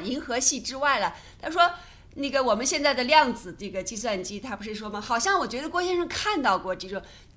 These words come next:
几万年前还是几千年前的这个怎么形成，他说都看到了，都，都测出来了。那我们今后，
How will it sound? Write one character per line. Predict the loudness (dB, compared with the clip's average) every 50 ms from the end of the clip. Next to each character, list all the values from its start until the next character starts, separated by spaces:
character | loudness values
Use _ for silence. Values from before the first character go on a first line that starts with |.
| -20 -20 -12
几 | -8 -6 -6 -4 2
万 | 4 6 6 6
年 | 6 4 2 0
前 | 0 0 0 0
还 | 0 0
是 | -2 -4
几 | -6 -4
千 | -2 2 2 2 2
年 | 2 0 -4
前 | -4 -4 -6 -6 -6
的 | -6 -6
这 | -6 -6 -6
个 | -6 -6 -6 -6
怎 | -6 -8 -8
么 | -6 -4 -4
形 | -4 -4 -4 -4
成， | -6 -6
他 | -6 -6 -6
说 | -6 -6 -6 -4
都 | -2 -2
看 | -2 -4 -4 -2 -2 -2 -2
到 | -2 -4 -4
了， | -4
都， | -6 -6 -6 -6
都 | -6 -8 -8 -8 -6
测 | -6 -6 -4 -2 -2
出 | -4 -4 -6 -8
来 | -8 -8 -8
了。 | -10 -12 -14 -16 -20 -20 -20 -12 -4
那 | 0 2 2
我 | 2
们 | 2 -2
今 | -2 -2 -2 -2 -2
后， | 0 2 4 4 4 4 2